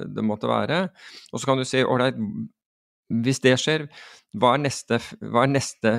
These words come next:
effekten da? Altså, hvem er det det da går utover?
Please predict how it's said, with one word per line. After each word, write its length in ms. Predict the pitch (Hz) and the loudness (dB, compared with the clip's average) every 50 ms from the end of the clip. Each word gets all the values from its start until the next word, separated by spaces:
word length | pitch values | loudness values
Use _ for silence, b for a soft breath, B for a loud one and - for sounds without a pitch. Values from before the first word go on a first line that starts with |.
| 117 - | 2 0
effekten 560 | - 120 113 110 - 107 107 - - - 123 113 | 0 -2 0 0 -2 -4 -4 -4 -6 -4 -2 0
da? 140 | 107 107 117 113 110 - | 2 2 0 0 -2 -4
Altså, 160 | - - 123 | -2 -2 2
hvem 240 | 113 120 120 123 131 | 2 2 2 2 0
er 400 | - - 98 92 92 98 101 104 | -2 -2 -2 -2 -2 -2 -2 -2
det 80 | 120 113 101 | -4 -2 -2
det 140 | 107 98 107 117 120 113 107 | -2 0 0 0 -2 0 0
da 140 | 101 101 110 113 117 120 B B B B B B - 117 | 0 0 2 0 -2 -4 B B B B B B 2 2
går 140 | 123 113 110 | 4 4 2
utover? 540 | 110 - 120 117 117 120 160 175 180 175 | 2 4 4 6 6 6 4 2 2 0